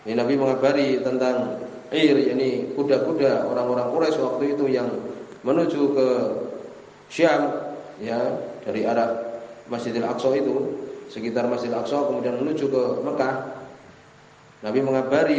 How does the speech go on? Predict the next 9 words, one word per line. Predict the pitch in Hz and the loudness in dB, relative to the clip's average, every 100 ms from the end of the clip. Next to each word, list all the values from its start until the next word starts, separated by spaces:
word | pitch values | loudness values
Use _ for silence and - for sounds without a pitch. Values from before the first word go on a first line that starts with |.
| 143 | 2
tentang | 131 131 127 127 | 2 0 0 -2
unta-unta | 131 127 127 127 | 0 0 0 0
mereka, | 156 147 131 131 | 0 0 0 0
disebut | - 185 143 | 0 0 0
hadisnya | 131 - 131 127 | 0 0 0 0
itu | 127 | 0
adalah | 110 110 | 0 0
dhaif. | 104 98 101 - - - - - | 0 0 0 -2 -8 -10 -12 -6
<clears throat> | - - - | -4 -4 -6